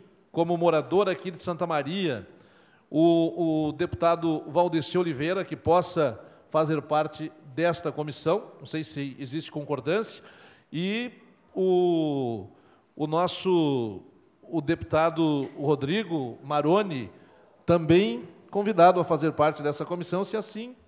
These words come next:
desejar, tá? E, e o, o representante do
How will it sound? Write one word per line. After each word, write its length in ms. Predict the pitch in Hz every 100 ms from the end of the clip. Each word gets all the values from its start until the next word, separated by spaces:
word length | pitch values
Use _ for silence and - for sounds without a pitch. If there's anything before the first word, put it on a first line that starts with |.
| _
desejar, 1000 | 165 202 214 220 160 135 - - - - -
tá? 360 | 120 120 185 - - - _ _
E, 760 | 151 175 180 180 170 156 143 131 - _ _ _ _
e 140 | 226 247
o, 520 | 254 240 214 190 175
o 40 |
representante 1200 | 175 214 214 202 175 160 139 190 196 - 156 123 92 - - _ _ -
do 1000 | 143 170 165 160 151 143 139 127 113